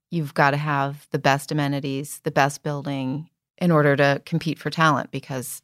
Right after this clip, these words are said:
there's a shortage right now, and, and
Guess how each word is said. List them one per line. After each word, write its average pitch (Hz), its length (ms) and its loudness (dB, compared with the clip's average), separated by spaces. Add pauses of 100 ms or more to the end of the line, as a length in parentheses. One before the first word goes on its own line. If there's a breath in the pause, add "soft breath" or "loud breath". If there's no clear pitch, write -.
(320)
there's 139 400 -2
a 156 40 -2
shortage - 560 0
right 117 200 -4
now, 120 360 -4
and, - 260 -8 (220)
and 135 300 -4